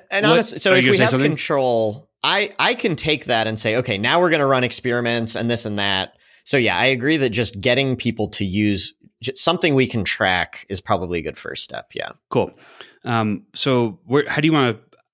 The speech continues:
Speaker 2: do you want me to start throwing out ideas?
Speaker 1: Well, there's one thing I haven't said yet, which is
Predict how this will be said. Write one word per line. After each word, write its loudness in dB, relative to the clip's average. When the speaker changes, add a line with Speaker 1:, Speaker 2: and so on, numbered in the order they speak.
Speaker 2:
do -2
you 4
want 2
me 4
to -2
start -2
throwing 0
out 0
ideas? -4
Speaker 1:
Well, 0
there's 2
one 2
thing 2
I 4
haven't 2
said 0
yet, 2
which -2
is 0